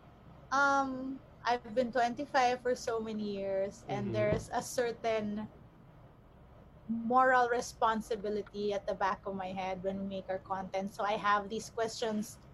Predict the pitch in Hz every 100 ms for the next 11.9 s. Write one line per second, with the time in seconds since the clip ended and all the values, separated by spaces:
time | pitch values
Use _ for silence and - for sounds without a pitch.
0 | - - 240 233 - 220 208 - 190 190
1 | 165 151 135 113 - - 143 170 175 156
2 | 123 113 98 - - - - - 143 139
3 | 139 - 170 160 170 151 139 - - -
4 | - - 180 202 - - - 233 277 269
5 | 226 214 220 180 180 147 123 127 131 -
6 | - - - - 208 190 220 214 208 196
7 | 135 143 131 120 131 113 110 101 107 101
8 | 98 113 107 107 123 113 110 117 113 98
9 | 95 - - - - - - 170 170 175
10 | 214 208 190 185 175 156 151 120 143 135
11 | 131 127 117 117 113 127 113 98